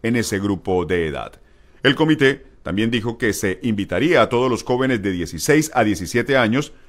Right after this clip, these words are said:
a recibir su segunda dosis de la vacuna Pfizer, habiendo advertido previamente que solo recibirían una inyección inicial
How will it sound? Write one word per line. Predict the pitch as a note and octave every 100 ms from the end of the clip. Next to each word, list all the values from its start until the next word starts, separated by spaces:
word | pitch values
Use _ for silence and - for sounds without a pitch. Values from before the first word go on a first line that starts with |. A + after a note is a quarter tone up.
| -
a | G2
recibir | A#2 A2 A2 C3+
su | C3 D#3+ D3 A#2
segunda | - G#2 D3+ D#3+
dosis | C#3 F#3+ E3+ G2+
de | G2
la |
vacuna | F2 E2+ A#2 A#2
Pfizer, | D3+ E3+ - F2 - - - -
habiendo | F#2+ A#2 B2
advertido | C#3+ D3 - D3 D3
previamente | C#3 C#3 C#3+ A#2+ G#2 C3+ C3+ - - -
que | E3
solo | - C3 B2+
recibirían | A#2 - F2+ F#2 G#2+ G#2+ -
una | B2+ A#2+
inyección | A2+ F#2+ - B2
inicial | A2 F2+ - B2+ C#3